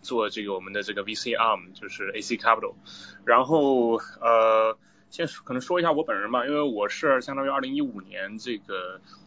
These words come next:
进入到这个 crypto 这个行业，最早我是做O T C的，然后主要是做澳大利亚这一块儿，因为，呃，澳洲嘛，相当于是一个这个东南亚的一个，也算是一个 <laughs> 尾巴上的门户嘛，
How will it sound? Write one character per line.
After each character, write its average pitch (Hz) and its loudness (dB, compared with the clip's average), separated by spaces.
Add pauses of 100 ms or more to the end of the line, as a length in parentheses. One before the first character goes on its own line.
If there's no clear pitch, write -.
(120)
进 156 -2
入 127 -2
到 117 2
这 110 -6
个 101 -8
crypto 120 -6
这 107 -8
个 104 -8
行 98 -4
业， 117 -8
最 127 -4
早 104 0
我 92 -10
是 104 -16
做 117 -4
O 117 -4
T 120 -12
C 139 2
的， 104 -2 (420)
然 104 0
后 110 2
主 104 -2
要 101 8
是 120 4
做 120 4
澳 120 6
大 123 6
利 131 0
亚 131 4
这 - -14
一 95 -20
块 - -14
儿， 107 -18
因 110 -14
为， 107 -2 (340)
呃， 101 2
澳 135 4
洲 131 -2
嘛， 127 2
相 120 -4
当 117 0
于 110 -10
是 113 -2
一 98 -10
个 107 -4
这 107 -8
个 98 -4
东 120 -4
南 113 2
亚 120 4
的 107 -10
一 104 -16
个， 101 -10
也 98 -20
算 107 -10
是 110 -12
一 110 -6
个 107 0 (440)
<laughs> 123 -4
尾 98 -4
巴 110 4
上 131 0
的 113 -4
门 98 -10
户 120 -12
嘛， 95 -12